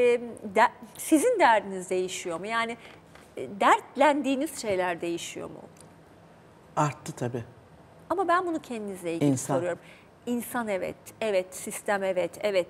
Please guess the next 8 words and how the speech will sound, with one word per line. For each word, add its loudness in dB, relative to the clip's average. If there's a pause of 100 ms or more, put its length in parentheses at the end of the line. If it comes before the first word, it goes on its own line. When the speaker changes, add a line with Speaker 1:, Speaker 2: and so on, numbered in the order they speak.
(100)
Speaker 1:
dünya -4
evet, -4
susuzluk, -10
kuraklık -4
her 4
şeye -4
evet. -6 (160)
Speaker 2:
Yok 4